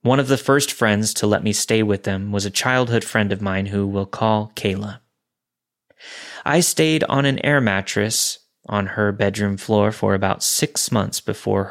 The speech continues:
her mom decided that she wouldn't be able to harbor any random kids anymore.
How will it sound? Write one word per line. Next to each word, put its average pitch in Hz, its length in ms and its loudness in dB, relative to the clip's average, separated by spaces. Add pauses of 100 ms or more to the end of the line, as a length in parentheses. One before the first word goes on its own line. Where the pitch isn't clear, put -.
(100)
her 131 100 2
mom - 440 -4 (260)
decided 104 540 2
that 98 200 -2 (360)
she - 200 -2
wouldn't 127 300 2
be 110 140 2
able 104 320 2
to 98 100 2
harbor 101 720 0
any 104 180 2
random 101 400 0
kids 98 400 -2
anymore. 101 540 -4